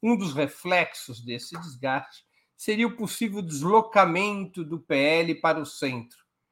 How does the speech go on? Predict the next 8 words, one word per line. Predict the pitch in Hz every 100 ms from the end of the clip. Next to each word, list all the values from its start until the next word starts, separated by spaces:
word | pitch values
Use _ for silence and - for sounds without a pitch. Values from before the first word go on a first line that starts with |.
| _
Esse | - 139 143
deslocamento | 160 185 160 165 185
está | - 175
sendo | 165 165 165
testado | - 170 - 147 165 180 190 175
em | 170
São | - 185
Paulo. | 175 - 120 110 101 -